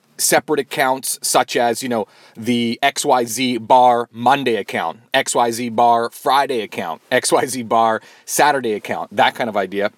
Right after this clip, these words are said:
I think you're gonna segment your audience. People won't know who to follow, and I think it'll confuse people. You won't get your message out. So if you have X Y Z Bar, have one X Y Z Bar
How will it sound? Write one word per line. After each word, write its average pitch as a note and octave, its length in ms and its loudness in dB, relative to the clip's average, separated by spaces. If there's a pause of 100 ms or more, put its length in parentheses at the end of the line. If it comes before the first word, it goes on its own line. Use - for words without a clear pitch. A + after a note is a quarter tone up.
(560)
I B2+ 120 4
think C#3 260 -4
you're C#3+ 100 -2
gonna C3+ 160 0
segment C#3 580 0 (380)
your B2 320 2
audience. B2+ 540 0
People C#3 280 2
won't C3 240 -2
know A#2+ 200 0
who F3+ 180 0
to D#3 60 2
follow, C3 500 0 (600)
and A#2+ 540 0
I A#2+ 100 0
think A#2+ 180 -2
it'll A#2+ 120 0
confuse A#2+ 380 -4
people. D2+ 300 -12 (140)
You A#2+ 160 0
won't C3 160 2
get A#2+ 80 -2
your A2+ 100 -2
message A2+ 360 -6
out. D#2 200 -6 (420)
So C3+ 240 4
if C3 120 -2
you E3 120 -4
have D#3+ 260 2
X - 240 -2
Y C3 200 2
Z A#2+ 200 -6
Bar, A#2+ 380 2 (200)
have C3+ 240 0
one A#2 540 0
X - 240 -2
Y A#2 220 2
Z A2 260 -6
Bar G#2+ 480 0